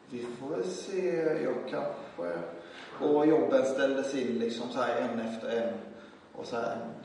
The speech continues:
ja, jag har kvar jobb i sommar, men det är ju inte säkert att jag kan kunna ha dem i sommar. Eh, nu är maj inställt också, så, eh, och då, då, då, då mitt i allt det där så tänkte jag,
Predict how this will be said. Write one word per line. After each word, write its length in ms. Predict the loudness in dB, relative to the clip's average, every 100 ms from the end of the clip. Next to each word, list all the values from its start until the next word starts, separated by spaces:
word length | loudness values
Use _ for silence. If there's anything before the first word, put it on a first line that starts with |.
| 2
ja, 300 | 4 6 4
jag 60 | 4
har 240 | 4 2
kvar 220 | 4 6
jobb 260 | 6 6 4
i 40 |
sommar, 420 | 4 2 0 -2 0
men 200 | -2 0
det 80 | 0
är 40 |
ju 300 | 0 -2 -4
inte 160 | -6 -4
säkert 340 | -2 -2 -2
att 60 | -6
jag 240 | -8 -8
kan 240 | -8 -8 -8 -8 -8
kunna 120 | -6
ha 140 | -4 -2 -2
dem 160 | -4 -8 -12 -14 -16
i 40 |
sommar. 320 | -10 -8 -8 -10 -14 -16 -16 -16 -12
Eh, 460 | -10 -8 -8 -6 0
nu 80 |
är 160 | 2 2
maj 400 | 2 2 0 0
inställt 340 | -2 -2 -2
också, 340 | -2 -4 -8 -10 -10 -12
så, 140 | -10 -10 -10 -12 -16 -18 -16 -16 -14 -8
eh, 380 | -6 -4 -4 -8 -10 -14 -18 -20 -18 -18 -18 -20 -20 -6
och 160 | -2 4
då, 520 | 6 8 8 6 4 0 -6 -10 -16 -20 -20 -20 -20 -20 -20 -20 -20 -20 -20 -20 -20 -20 -20 -10
då, 380 | 0 4 6 4 0 0
då, 120 | 0 0 -2 4
då 160 | 4
mitt 360 | 6 2 0 -2
i 60 | 0
allt 280 | 0 0
det 80 | 2
där 200 | 4 4
så 120 | 2
tänkte 360 | 0 -4 -4 0
jag, 140 | 2